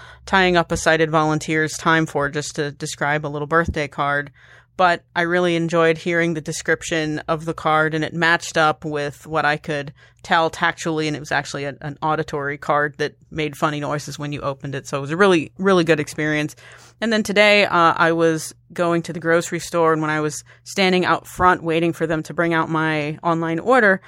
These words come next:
I had it take a picture of these really pretty flowers that were next to me, and I wanted to know what kind of flowers they were. And, uh, I, I don't know if it was accurate, but it, it gave a nice description of them. So that was pretty cool. So I guess I would say, for me at least,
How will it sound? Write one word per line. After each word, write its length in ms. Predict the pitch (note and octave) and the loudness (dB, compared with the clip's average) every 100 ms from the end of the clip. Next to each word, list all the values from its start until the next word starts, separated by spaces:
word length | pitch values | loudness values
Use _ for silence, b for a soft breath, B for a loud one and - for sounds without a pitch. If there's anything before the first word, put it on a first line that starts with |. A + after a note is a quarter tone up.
| B B B _ | B B B _
I 120 | F3 | -6
had 180 | F3+ G3 | -2 0
it 140 | F#3+ - | 0 -2
take 200 | F3+ - | -8 -8
a 40 | |
picture 420 | - F3+ - F3+ | -6 -4 0 0
of 420 | - E3 D#3+ D#3 | 4 4 4 2
these 220 | E3 E3 A3 | -6 -6 2
really 220 | A#3 G#3+ | 2 2
pretty 260 | - F#3 | 0 -4
flowers 520 | F3+ F#3 E3+ E3+ D#3 - | -2 2 4 4 0 -2
that 180 | D#3+ | -4
were 240 | D#3+ D3+ D#3 | 0 -2 0
next 300 | E3 - - | -2 -4 -6
to 40 | |
me, 160 | D#3+ D3+ | -4 -2
and 80 | D3+ | -4
I 80 | |
wanted 280 | D3 D#3+ D#3 | -2 -2 -2
to 100 | E3 | -4
know 200 | D3+ D3+ B B B B | -4 -4 B B B B
what 120 | F#3 | -10
kind 200 | - D#3 | -6 -6
of 60 | D#3 | -6
flowers 380 | - C4 C4 E3+ | 0 2 2 0
they 160 | D#3+ | -2
were. 360 | D3+ D3+ D#3 - - | 0 2 2 0 -6
And, 260 | D#3+ D3+ | -4 0
uh, 200 | D3+ D3+ - | 2 0 -2
I, 140 | - - _ _ | -8 -10 _ _
I 80 | D#3 | -2
don't 200 | G3 A3+ | 0 2
know 160 | F3+ A3 | 4 4
if 100 | C4 | 4
it 80 | C4+ | 0
was 160 | C4 | 0
accurate, 460 | - A#3 - D#4+ E4 | 0 0 4 2 2
but 140 | A3 | 0
it, 120 | F#3 - | -2 -4
it 120 | E3 | 0
gave 180 | F#3+ E4 | 2 2
a 80 | |
nice 320 | G3+ E3 G#3+ - | 0 -2 -4 -4
description 540 | D#3 - F#3+ - C4+ | -10 -4 -6 -2 -4
of 120 | B2+ | -4
them. 200 | - - | -8 -10
So 120 | - | -6
that 160 | D#3+ B3 | 0 2
was 140 | D#4 | 0
pretty 240 | - E4 E4 | -4 -4 -4
cool. 380 | - F3+ A3 - _ b b b b | -2 0 -2 -4 _ b b b b
So 120 | - | -2
I 60 | C#4 | 0
guess 240 | C#4 D4+ | 4 2
I 100 | D#4 | 2
would 200 | C#4+ C4 | 2 -2
say, 300 | - A3 G#3+ | 0 0 0
for 200 | G#3+ A3 | 0 -2
me 180 | A#3 D4 | 0 0
at 100 | B3 | -2
least, 360 | G#3+ A3 A3 | -2 -4 -4